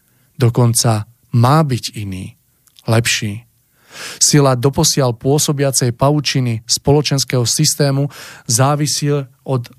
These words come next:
ľahostajnosti, vlažnosti a nedôvery všetkých, ktorí tvrdia, že zmeniť svet k lepšiemu je nemožné. Len ich nedôslednosť a slabosť v presvedčení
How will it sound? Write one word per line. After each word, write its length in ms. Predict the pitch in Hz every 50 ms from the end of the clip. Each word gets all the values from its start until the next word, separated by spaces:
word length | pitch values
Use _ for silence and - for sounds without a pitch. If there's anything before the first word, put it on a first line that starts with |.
| - 123
ľahostajnosti, 1160 | 120 123 135 147 143 139 127 - - - 113 113 113 117 110 - - - - 113 98 98 - _ _ _ _ _ -
vlažnosti 920 | 110 107 110 113 123 123 113 127 120 110 - - - - 113 101 104 - - _ _ _ _ _ -
a 120 | - 117 117
nedôvery 680 | 123 127 131 143 160 143 135 135 120 110 110 104 98
všetkých, 600 | 92 - - 139 135 - - - - 123 123 120 - - - - _ _ _ _ _
ktorí 260 | - - - 127 131 127
tvrdia, 600 | 117 - 127 131 151 139 131 110 95 87 92 98 -
že 240 | - 98 - 117 104
zmeniť 460 | 98 - - 113 117 117 120 120 113 -
svet 280 | - 113 113 110 104 -
k 60 | - 113
lepšiemu 560 | 110 113 113 - - - 123 113 110 113 117
je 100 | 113 113
nemožné. 480 | 117 123 123 123 117 107 104 98 98 - - - _ _ _ _ _ _ _ _ - - - - - - - - -
Len 160 | 127 127 135 147
ich 160 | 151 143 123
nedôslednosť 960 | 127 143 170 165 165 170 160 - - 139 123 113 113 117 113 107 - - -
a 80 | - 113
slabosť 640 | - - - 127 139 151 135 120 110 - - -
v 120 | - - - -
presvedčení 760 | - 127 135 139 - - 147 127 - - 139 131 127 120